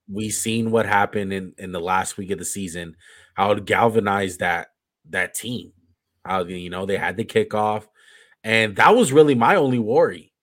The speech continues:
honestly. I thought the, I thought the Bengals were better than them.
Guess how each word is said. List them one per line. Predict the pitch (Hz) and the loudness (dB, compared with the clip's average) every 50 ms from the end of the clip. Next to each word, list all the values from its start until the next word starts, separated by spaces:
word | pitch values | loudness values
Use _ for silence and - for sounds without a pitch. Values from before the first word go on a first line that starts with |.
| _ _ _ | _ _ _
honestly. | 101 107 107 104 101 - 101 95 | -8 -6 -6 -6 -6 -8 -8 -4
I | 92 95 120 143 | 0 2 2 2
thought | 139 - 226 233 240 240 | 2 2 0 0 2 4
the, | - 226 - - - _ _ - - - | 6 4 4 4 -2 _ _ -20 -14 -8
I | - - | -6 -4
thought | 240 - 311 - - | -4 -4 -4 -4 -6
the | 330 | 0
Bengals | 208 - 247 254 - 233 196 202 | 2 2 2 4 4 2 2 2
were | 202 208 | 2 2
better | 190 135 135 147 - - 226 185 | 2 2 0 -2 0 -2 -4 -2
than | 131 117 98 87 | -2 -2 -4 -4
them. | 82 - - | -8 -18 -20